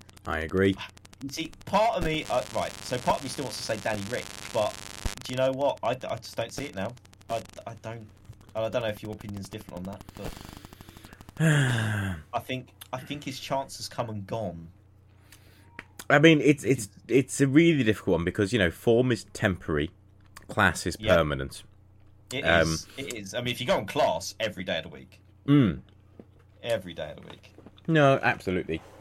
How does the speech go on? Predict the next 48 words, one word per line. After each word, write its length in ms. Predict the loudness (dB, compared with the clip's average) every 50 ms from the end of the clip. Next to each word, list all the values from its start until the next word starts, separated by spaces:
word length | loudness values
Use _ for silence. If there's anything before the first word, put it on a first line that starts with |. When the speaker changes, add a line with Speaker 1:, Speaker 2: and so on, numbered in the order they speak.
| -20 -20 -20 -20 -6 0 2
Speaker 1:
I 100 | 2 2
think 380 | 4 6 4 4 4 2 -2 -2
it 120 | -2 0
will 120 | 0 0 -2
come 300 | 0 0 0 2 2 2
down 320 | 2 2 4 4 2 0
to, 360 | 0 0 0 2 2 0 0 -4 -10 -20 -20 -20 _ _ _ _ _ _ _ _ _ _ _ _ _ _ _ -14 -8 -2 2
for 60 | 6
Danny 200 | 8 10 10 10 10
Rick, 180 | 10 8 6
it 60 | 2
will 80 | -2 2
come 180 | 2 4 4 4
down 200 | 4 4 4 2
to 100 | 0 -4
how 320 | -4 0 2 2 4 4 4
he 140 | 6 6 6
adapts 840 | 4 2 0 0 2 4 4 4 2 -2 -14 -16 -14 -12 -12 -12 -14 -16 _ _ _ -20 -20 -20 _ -6
to 120 | -2 -2 0
the 80 | 0 -2
twenty 680 | -4 0 0 2 2 0 -2 -2 0 0 2 2 0
twenty-two 1200 | -2 -4 -2 0 0 0 0 -4 -6 -8 -8 -8 -10 -10 -4 0 2 2 2 2 2 0 -2 -4 -6 _ _ _ _ _ _ -20 -20 _ -8
cars 800 | -2 2 2 4 4 4 4 4 4 2 0 -2 -8 -14 -16 -12 _ -2
and 200 | -2 -2 -2 -2
the 60 | -4
rule 240 | -2 -2 -2 -2 -2
changes 440 | -2 -4 -4 -4 -4 -8 -10 -12 -14
that 120 | -16 -16
come 220 | -12 -10 -10 -8
in. 100 | -8 -10 -12 -16 _ -20 -20 -20 -20 -20 -20 -20 -20 -20 -20 -20 -20 -20 -20 -16 -12
Speaker 2:
Mm. 180 | -12 -10 -4 0
Speaker 1:
That, 200 | 0 0 0 0 0
that 240 | 2 2 2 2 2
will 120 | 2 2
make 360 | 4 4 2 2 2 0 -2 -2
or 80 | -4 0
break 280 | 2 2 0 0 0
him, 120 | -4 -6 -4
because 340 | -4 -2 0 0 0 2 6
we've 160 | 6 6 6
seen 240 | 6 4 4 4 4
Speaker 2:
Oh. 60 | 2
Speaker 1:
this 260 | 2 0 -2 -6 -4
with 160 | -2 -2 0 2
drivers 380 | 4 4 4 2 2 -2 -2
in 100 | -4 -4
the 60 | -4
past. 380 | 2 4 4 4 4 2 -6